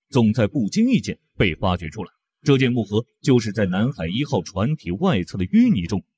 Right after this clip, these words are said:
清理出来。木盒的顶部有着圆形或方形的凹槽，看着像今天我们现代人使用的餐盒。仔细看，凹槽内又好像是专门盛放某些器物用的。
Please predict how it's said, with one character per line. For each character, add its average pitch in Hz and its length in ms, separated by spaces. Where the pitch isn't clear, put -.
清 104 340
理 80 100
出 - 140
来。 80 160
木 151 240
盒 139 120
的 135 80
顶 104 200
部 117 200
有 110 240
着 107 80
圆 107 240
形 90 180
或 104 200
方 156 260
形 95 160
的 87 40
凹 147 160
槽， 101 240
看 131 180
着 107 80
像 95 220
今 135 200
天 110 200
我 98 160
们 87 140
现 226 360
代 85 140
人 78 180
使 87 340
用 90 140
的 82 100
餐 170 240
盒。 110 180
仔 123 180
细 120 120
看， 131 160
凹 135 200
槽 117 160
内 123 220
又 117 240
好 92 200
像 107 160
是 98 140
专 160 220
门 110 120
盛 110 220
放 135 240
某 101 320
些 104 260
器 - 360
物 90 160
用 87 160
的。 - 100